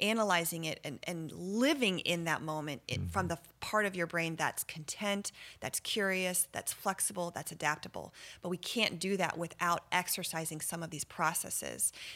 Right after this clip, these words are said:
Speaker 1: And equ-, I'm equipping you with your spouse and seeing, and if you are the spouse, seeing your role as the opportunity to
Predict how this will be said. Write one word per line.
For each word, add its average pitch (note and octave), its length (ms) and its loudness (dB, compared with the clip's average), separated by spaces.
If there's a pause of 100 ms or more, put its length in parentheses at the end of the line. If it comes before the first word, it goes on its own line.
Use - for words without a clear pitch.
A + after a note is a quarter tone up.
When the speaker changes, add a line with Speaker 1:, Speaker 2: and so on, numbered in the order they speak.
Speaker 1:
And E3 180 -6 (320)
equ-, - 320 -6
I'm F#3 160 2
equipping B3 460 0
you F3 140 -2
with F#3 340 -2
your D#3+ 100 -6
spouse - 680 -2 (380)
and D#3+ 500 0 (140)
seeing, G3+ 840 2
and F3+ 180 -2
if F3+ 220 0
you G3+ 100 2
are C4+ 160 8
the G#3 100 2
spouse, D#3 360 4
seeing F#3 560 0
your E3+ 240 -4 (160)
role F#3+ 280 6
as E3 180 2
the - 140 -4
opportunity D#3+ 960 -2 (440)
to D#3+ 300 2